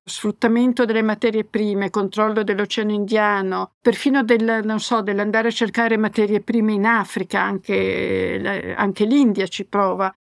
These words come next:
C'è questa concorrenza e in questa concorrenza, in funzione anticinese, come giustamente hai detto, diverse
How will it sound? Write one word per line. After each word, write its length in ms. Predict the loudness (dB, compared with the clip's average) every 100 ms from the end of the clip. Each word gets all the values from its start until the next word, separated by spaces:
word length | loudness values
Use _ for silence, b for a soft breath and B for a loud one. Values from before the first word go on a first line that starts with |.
| _
C'è 160 | 0 0
questa 320 | 0 0 0
concorrenza 920 | 0 0 0 0 0 0 0 2 2
e 80 | 2
in 100 | 2
questa 320 | 0 0 -2
concorrenza, 920 | 0 0 0 0 2 2 0 0 0
in 180 | 2 0
funzione 540 | 0 -2 0 0 0
anticinese, 800 | -2 -4 -4 -2 0 0 0 -2
come 220 | -2 -2 -2
giustamente 640 | -4 -2 0 0 0 0
hai 100 | 0
detto, 580 | 0 0 -2 0 0 0
diverse 800 | -2 -2 -2 -2 -2 -2 -2